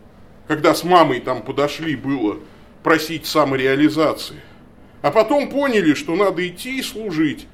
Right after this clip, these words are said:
и даже если тебе отрубили голову, это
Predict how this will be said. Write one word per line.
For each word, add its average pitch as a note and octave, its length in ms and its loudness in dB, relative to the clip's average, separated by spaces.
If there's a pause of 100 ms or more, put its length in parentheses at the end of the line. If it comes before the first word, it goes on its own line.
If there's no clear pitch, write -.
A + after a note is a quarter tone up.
(300)
и C#3+ 80 -2
даже F3+ 280 4
если E3+ 200 0
тебе E3+ 300 0
отрубили E3+ 540 0
голову, G3 680 -2
это D#3 400 0